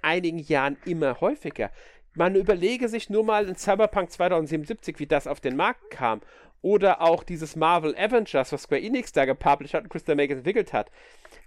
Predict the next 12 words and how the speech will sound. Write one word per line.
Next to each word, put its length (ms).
Wie, 400
äh, 240
teilweise 640
unfertig 720
diese 200
Spiele 320
waren 180
und 120
wie 80
viel 280
über 180
Patches 960